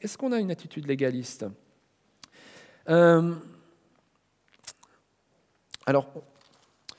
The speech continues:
après, quand est-ce qu'on prend ce temps avec le Seigneur ? On peut prendre du temps avec Dieu à n'importe quel moment de la journée. Euh, dans la Bible, on nous dit qu'il faut prier sans cesse. Alors, euh,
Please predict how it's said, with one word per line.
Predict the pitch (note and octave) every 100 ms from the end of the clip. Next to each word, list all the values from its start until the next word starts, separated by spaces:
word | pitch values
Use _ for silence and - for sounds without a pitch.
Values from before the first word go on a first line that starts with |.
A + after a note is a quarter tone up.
| _ _ _ -
après, | - F#3 - _
quand | - A3+ -
est-ce | F#3+ -
qu'on | -
prend | C#3+ - E3
ce | C#3
temps | C3 D3 C#3
avec | G2+ G2+
le | -
Seigneur ? | - A#2 - -
On |
peut | B2
prendre | - F#3 D#3
du | B2
temps | - D3+
avec | B2 A#2
Dieu | C3+
à |
n'importe | A#2+ A#2 -
quel | - A#2
moment | A2+ G#2+
de |
la | G2
journée. | G2+ C3 D3+ C#3+ G#2 - - - - - -
Euh, | A2+ A2+ A2+
dans | A#2+
la | A#2+
Bible, | B2 D3+ C#3
on | A#2
nous | A#2
dit | A#2 D3
qu'il | - -
faut | -
prier | A#2 - D3
sans | C#3 C#3+
cesse. | C#3 D3 A2+ - G2+ _ _ _ -
Alors, | -
euh, | -